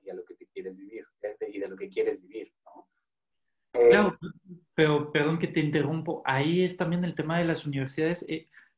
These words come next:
Speaker 2: veo, por ejemplo, otra vez voy a hacer la publicidad del modelo Tec veintiuno, pero a-, ahí en el Tecnológico de Monterrey es lo que nos dimos cuenta, es que también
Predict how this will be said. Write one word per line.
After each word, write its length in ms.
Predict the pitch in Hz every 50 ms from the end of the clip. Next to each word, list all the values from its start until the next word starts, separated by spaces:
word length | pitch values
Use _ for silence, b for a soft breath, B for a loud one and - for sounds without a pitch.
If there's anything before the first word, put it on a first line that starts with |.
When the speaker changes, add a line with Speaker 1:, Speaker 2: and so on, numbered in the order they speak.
| _ _
Speaker 2:
veo, 380 | - 143 135 147 160 175 180 175
por 160 | 180 156 135
ejemplo, 400 | 131 156 156 151 156 160 151 -
otra 300 | 135 135 135 - 143 143
vez 100 | 147 143
voy 120 | 143 147
a 40 | 147
hacer 160 | 139 139 151
la 120 | 151 - -
publicidad 440 | - 170 156 - - - 165 156 139
del 200 | 147 143 147 143
modelo 360 | 147 151 143 143 143 147 -
Tec 140 | 165 151 147
veintiuno, 540 | 147 147 139 143 147 147 156 165 175 180 180
pero 240 | - 160 139 131 B B B B B B _ _ _ -
a-, 340 | - 135 135 135 135 135 -
ahí 300 | - 139 135 143 160 175
en 120 | 180 175 175
el 160 | 180 165 -
Tecnológico 640 | - 151 - 160 156 156 160 156 - - - 180
de 80 | 180 175
Monterrey 540 | 160 147 139 135 135 147 143 160 185 214 -
es 180 | - 135 - -
lo 80 | 185
que 100 | - 226
nos 160 | 208 202 180 147
dimos 280 | 156 151 151 135 -
cuenta, 500 | - _ 165 165 190 214 214 - - - _ -
es 140 | - 135 -
que 80 | 147
también 420 | 135 143 147 147 156 175 185 190